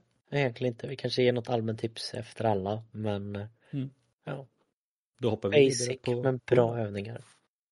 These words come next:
Speaker 2: Verkligen.
Speaker 1: Eh, pullen håller sig till samma. Eh, vi kommer <clears throat> att primärt att dra i någonting där vi än en gång då aktiverade rygg,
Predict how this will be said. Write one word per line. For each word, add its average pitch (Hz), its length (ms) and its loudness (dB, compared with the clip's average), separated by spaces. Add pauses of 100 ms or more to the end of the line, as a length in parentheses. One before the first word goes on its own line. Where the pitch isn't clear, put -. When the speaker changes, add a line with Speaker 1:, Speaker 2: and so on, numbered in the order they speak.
(200)
Speaker 2:
Verkligen. 110 320 -4 (760)
Speaker 1:
Eh, 147 320 12
pullen 147 360 10
håller 156 240 10
sig 156 380 12 (120)
till - 200 6
samma. 131 460 10 (260)
Eh, 120 800 12
vi 127 160 6
kommer 127 640 6 (140)
<clears throat> - 200 -4 (380)
att 117 100 -2
primärt 117 360 2
att 117 180 -2
dra 110 440 8
i 113 40 4
någonting 101 540 -2 (400)
där 101 180 4
vi 101 220 6
än 104 160 0
en 101 100 0
gång 95 220 -2
då 92 80 -6
aktiverade 80 520 -6
rygg, 123 400 0